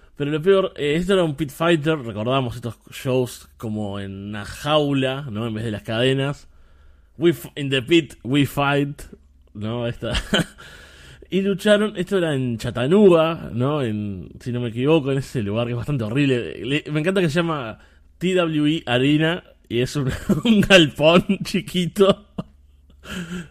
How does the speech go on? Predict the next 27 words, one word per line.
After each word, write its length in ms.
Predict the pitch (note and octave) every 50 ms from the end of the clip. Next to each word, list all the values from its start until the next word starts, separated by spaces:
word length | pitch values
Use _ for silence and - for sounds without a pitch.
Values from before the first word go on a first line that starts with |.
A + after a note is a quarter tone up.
| _ - -
donde, 680 | B2+ C3+ C3+ C#3 C#3 C3+ C3+ C3 C3 A#2+ A#2+ A#2+ B2
no 80 | B2+ C3
sé, 320 | - E3 D#3 C#3+ C#3 B2
una 220 | G2+ C3 D3 D3 C#3+
banda 300 | D3 D3+ D3 C#3 B2 -
punk 300 | - C#3+ D3+ D3+ C#3+ C#3+
podría 300 | - C3 A#2 A2+ B2 B2+
tocar 460 | G#2+ A#2 G#2 G#2 B2 C3 C#3 D3 C#3+ -
y, 320 | - A#2 A2+ A2 A2+ G#2 A#2+
y 60 | A2
quedaría 640 | - A#2 A2+ G#2+ G#2+ A2+ B2 B2+ A#2+ A2+ A2+ G#2+
explotado 360 | G#2+ G2+ A2+ A2+ G#2+ B2+ B2 A#2+
de 80 | A#2
gente 360 | - - B2+ C3 B2 B2+ C3+
porque 240 | A#2+ - F2+ F2+ G#2
es 80 | G#2+ -
bastante 300 | G#2 - - A2 A2 G#2+
pequeño. 320 | G#2+ A2 A#2 D3+ D#3+ C#3+
Imagínate 460 | A#2+ A2 A2 - - C#3 C#3+ C#3 B2+
con 180 | A#2 G#2+ A#2 A#2
la 120 | A2+ G#2
jaula 500 | F#2+ - - C#3+ C#3+ C#3+ C#3+ C3 B2+ B2+
esta 220 | C#3 C#3+ C3+ - A#2
ocupando 440 | G2 A2 G#2+ A2+ A#2+ B2 B2 A#2+ A2
todo 180 | A#2 C3 C3+
el 60 | B2+
espacio. 760 | B2+ B2 - - C#3 C#3 C#3 C3 - - D3 D3 D#3+ F#3 G3